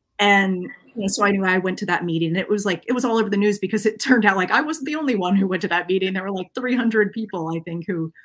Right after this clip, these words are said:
filled out public comment cards to speak at that meeting, and it ended up running, I wanna say, like, eight hours. Um, and I, I, I, I stayed for most of it, but I did not stay for all of it. I, I got my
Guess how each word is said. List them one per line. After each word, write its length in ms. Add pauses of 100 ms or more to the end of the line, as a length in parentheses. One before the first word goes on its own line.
(300)
filled 240
out 200
public 360
comment 400
cards 440
to 140
speak 320
at 100
that 160
meeting, 380
and 140
it 100
ended 240
up 140
running, 500 (640)
I 80
wanna 260
say, 220
like, 220
eight 260
hours. 560 (420)
Um, 380 (640)
and 140
I, 320
I, 280 (200)
I, 240 (240)
I 140
stayed 420
for 160
most 460
of 100
it, 240 (160)
but 100
I 140
did 220
not 200
stay 200
for 160
all 120
of 80
it. 80
I, 260
I 120
got 220
my 160